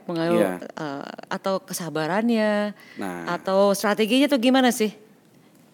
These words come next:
Speaker 1: Dan kalau boleh tahu, apakah yang dipelajari di dunia gaming itu diterapkan juga di keseharian, atau bahkan di keuangan atau di bisnis?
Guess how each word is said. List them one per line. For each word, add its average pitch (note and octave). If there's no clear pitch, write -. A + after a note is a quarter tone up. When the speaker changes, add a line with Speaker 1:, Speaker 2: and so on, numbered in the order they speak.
Speaker 1:
Dan G3
kalau F3
boleh E3+
tahu, G#3
apakah B3+
yang A#3
dipelajari G3+
di E3+
dunia F#3+
gaming G3
itu C4
diterapkan G#3+
juga A3
di D3+
keseharian, E3+
atau -
bahkan F3
di F#3
keuangan F#3+
atau G#3
di F3+
bisnis? F#3+